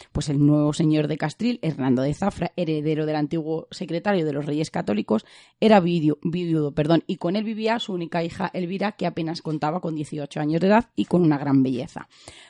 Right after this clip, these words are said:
Para preservar la honra de su hija, Elvira permanecía encerrada en el palacio día y noche,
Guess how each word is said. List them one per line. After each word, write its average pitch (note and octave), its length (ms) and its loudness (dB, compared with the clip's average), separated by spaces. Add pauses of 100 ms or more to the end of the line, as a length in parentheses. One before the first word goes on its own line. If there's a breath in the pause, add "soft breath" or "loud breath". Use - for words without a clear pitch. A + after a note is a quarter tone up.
(120)
Para F#3+ 200 6
preservar D3 440 -4
la D3 140 2
honra D3+ 260 0
de E3+ 80 2
su A#3+ 140 -2
hija, B3+ 400 0 (100)
Elvira A3+ 300 0
permanecía A#3+ 420 -2
encerrada A3+ 440 -4
en - 60 -8
el G#3 160 -4
palacio A3+ 460 0
día G3 300 2
y E3+ 80 4
noche, D#3+ 360 -2